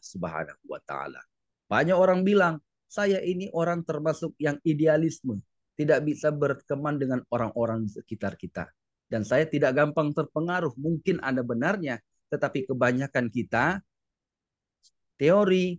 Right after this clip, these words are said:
pikiran-pikiran kita yang ada di dalam kepala kita ini seringkali terpengaruh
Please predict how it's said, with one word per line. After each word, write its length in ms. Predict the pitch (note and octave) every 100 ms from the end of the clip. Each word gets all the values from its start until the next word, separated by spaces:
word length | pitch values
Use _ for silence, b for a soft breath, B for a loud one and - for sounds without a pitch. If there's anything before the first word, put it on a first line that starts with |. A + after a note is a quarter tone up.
| - _
pikiran-pikiran 800 | D3 D#3 D3 C#3+ D3+ C3 C#3+ B2+
kita 560 | B2 D3+ D3+ C#3+ C3 C3
yang 240 | B2 A#2
ada 320 | A#2+ C3+ C3+
di 80 | B2
dalam 380 | A#2+ A#2 A#2+ A#2+
kepala 480 | - - A#2 B2+ A#2
kita 240 | A#2 A2
ini 320 | G#2+ A2+ E3 - _ _
seringkali 880 | - - C#3 C3 B2 B2+ A#2+ C3+ C3+
terpengaruh 560 | A#2 A#2 G#2+ G#2+ C3